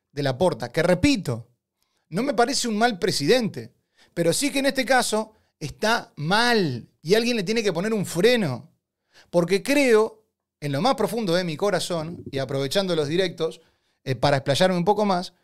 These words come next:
que él se rodeó de gente que le, era la calla de Laporta. O sea, gente que era fácilmente manipulable por Laporta. O gente que Laporta en realidad podría tener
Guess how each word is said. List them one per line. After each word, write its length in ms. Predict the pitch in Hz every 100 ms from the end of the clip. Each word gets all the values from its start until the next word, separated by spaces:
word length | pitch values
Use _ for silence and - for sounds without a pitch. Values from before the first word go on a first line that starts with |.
| _ _ -
que 140 | 269
él 120 | 269
se 240 | 202 - 180
rodeó 720 | 175 185 196 269 262 220 - _ _ _ _
de 280 | 123 185
gente 720 | 180 285 277 220 170 180 190 _ _ _ _ _ _
que 340 | - 196 208 220
le, 680 | 180 175 190 196 220 175 - _ _ - - 202
era 180 | 226
la 240 | 233 202 185
calla 380 | 240 233 247 208
de 180 | 156
Laporta. 640 | 156 147 233 190 127 110 - _ _ _
O 80 | 151
sea, 180 | 208 196
gente 320 | 254 262 220
que 100 | 233
era 120 | 233
fácilmente 600 | - 214 220 208 233 220
manipulable 680 | 190 175 170 160 202 233 220
por 240 | - 156
Laporta. 640 | 139 131 233 196 - 120 - _ - -
O 80 |
gente 580 | - 262 247 208 220 - _ _
que 120 | 180
Laporta 560 | 180 175 240 226 - 208
en 80 | 190
realidad 420 | 196 202 208 202
podría 360 | 185 185 208
tener 380 | 180 180 202 202